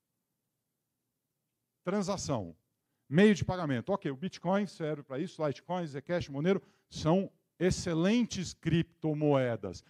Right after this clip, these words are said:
Esses quatro caras são criptomoedas. Agora, nós temos as criptocommodities, que são o quê?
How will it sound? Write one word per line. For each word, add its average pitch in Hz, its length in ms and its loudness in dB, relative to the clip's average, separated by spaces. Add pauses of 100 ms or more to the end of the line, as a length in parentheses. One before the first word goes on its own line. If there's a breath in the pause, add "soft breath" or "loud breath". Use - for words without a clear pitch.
(160 soft breath)
Esses 160 420 0
quatro 160 300 -8
caras 135 300 -2
são 143 200 -6
criptomoedas. 113 800 -8 (2000)
Agora, 170 360 2
nós 254 300 0
temos 175 560 4 (540)
as 156 260 -12
criptocommodities, 185 1200 2
que 180 120 -8
são 262 340 0
o - 60 -2
quê? 151 360 2